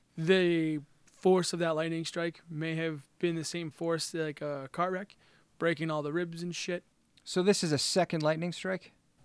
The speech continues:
Speaker 1: Yeah, yeah, other lightning strikes happened throughout the area. There was multiple orbs in the sky, so
Speaker 2: So,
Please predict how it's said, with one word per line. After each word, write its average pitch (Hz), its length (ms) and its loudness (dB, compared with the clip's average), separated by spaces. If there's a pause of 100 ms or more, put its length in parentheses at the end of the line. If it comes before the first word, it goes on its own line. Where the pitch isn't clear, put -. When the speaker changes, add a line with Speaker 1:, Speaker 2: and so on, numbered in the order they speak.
Speaker 1:
Yeah, 311 200 8
yeah, 302 240 10
other 233 220 8
lightning 226 300 4
strikes 196 260 -2
happened 190 320 2
throughout 175 200 0
the 156 140 -2
area. 160 340 0
There 165 120 -2
was 160 140 -2
multiple 160 440 -4
orbs 170 340 -4
in 143 80 -8
the 131 60 -12
sky, 151 400 -12
so - 180 -12
Speaker 2:
So, 214 500 6